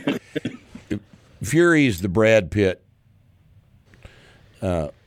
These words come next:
Speaker 2: film, and, and Brad has done so many good movies in such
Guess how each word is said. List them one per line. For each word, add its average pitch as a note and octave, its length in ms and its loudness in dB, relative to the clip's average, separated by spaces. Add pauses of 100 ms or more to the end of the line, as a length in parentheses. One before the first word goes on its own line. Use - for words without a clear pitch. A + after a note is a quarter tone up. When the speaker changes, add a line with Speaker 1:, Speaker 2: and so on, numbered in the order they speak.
(540)
Speaker 2:
film, A#2+ 520 0
and, B2 240 -4 (100)
and B2+ 160 -4
Brad D#3 380 2 (240)
has A2 200 -2 (200)
done A2 360 -2 (380)
so G#2 760 2
many E2 760 0
good F2 540 0 (600)
movies F#2+ 600 -2
in F#2 220 -10
such - 500 -2